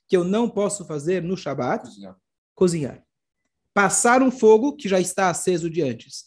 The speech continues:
Speaker 1: Mas eu posso passar um fogo. No Shabat, eu não posso nem ver o fogo. A gente cobre o fogo com uma chapa. Se eu tiver uma chapa elétrica, coloco um alumínio em cima, no mínimo, cobrir os botões, et cetera.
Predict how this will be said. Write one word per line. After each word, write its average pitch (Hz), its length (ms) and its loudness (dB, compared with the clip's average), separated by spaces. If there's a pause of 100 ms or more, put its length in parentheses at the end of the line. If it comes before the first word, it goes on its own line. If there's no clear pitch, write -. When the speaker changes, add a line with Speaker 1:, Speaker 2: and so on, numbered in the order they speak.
(160)
Speaker 1:
Mas 143 120 0
eu 196 140 2
posso 175 300 0
passar 185 300 -4
um 190 80 -4
fogo. 147 280 -2
No 139 80 -4
Shabat, 156 460 -2 (240)
eu 147 60 -6
não 151 80 -2
posso 180 240 -2
nem 214 180 2
ver 175 140 4
o 190 60 4
fogo. 131 280 -8
A 117 40 -12
gente 147 360 -8 (160)
cobre 170 300 2
o 190 40 2
fogo 175 340 0
com 190 60 -8
uma 196 100 -2
chapa. 151 440 0 (180)
Se - 100 -12
eu 139 40 -6
tiver 139 140 -6
uma 139 120 -4
chapa 143 260 -4
elétrica, 175 320 0
coloco 190 480 -2 (180)
um 156 40 -8
alumínio 156 360 -2
em 143 40 -4
cima, 190 300 -6
no 139 100 -6
mínimo, 160 260 -2
cobrir 151 220 -2
os 175 80 0
botões, 156 400 -2
et 147 120 -8
cetera. 123 400 -8